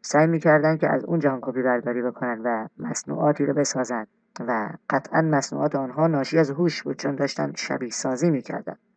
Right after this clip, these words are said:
و نقدی که آقای مطهری اینجا وارد کردن، متوجه می‌شم که ایشون مطلب آقای هیوم رو اصلاً متوجه نشدن. ما ابتدا باید مطلب یک فرد رو کامل متوجه بشویم، بعد باید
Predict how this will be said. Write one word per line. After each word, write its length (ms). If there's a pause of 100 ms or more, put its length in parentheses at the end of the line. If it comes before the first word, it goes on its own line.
(200)
و 200 (180)
نقدی 420
که 140
آقای 200
مطهری 420
اینجا 340
وارد 280
کردن، 480 (120)
متوجه 440
می‌شم 200
که 80
ایشون 220
مطلب 500
آقای 240
هیوم 220
رو 100
اصلاً 220
متوجه 680
نشدن. 460 (680)
ما 300
ابتدا 460
باید 440 (140)
مطلب 760
یک 300
فرد 360
رو 100
کامل 440
متوجه 720
بشویم، 560
بعد 360
باید 380